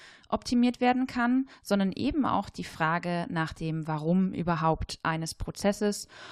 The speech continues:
und Arbeitsschrittes. Sachverhalte und Zustände beschreiben, verdeutlichen, veranschaulichen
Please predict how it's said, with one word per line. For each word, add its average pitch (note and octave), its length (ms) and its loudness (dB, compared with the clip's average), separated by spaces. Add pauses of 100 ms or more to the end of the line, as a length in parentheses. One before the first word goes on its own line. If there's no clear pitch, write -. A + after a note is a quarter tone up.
(180)
und F3 400 2
Arbeitsschrittes. - 800 -4 (720)
Sachverhalte A3+ 680 4
und G3 340 -2
Zustände G3 840 2
beschreiben, E3+ 680 0
verdeutlichen, F#3 1040 2
veranschaulichen G#3+ 1080 2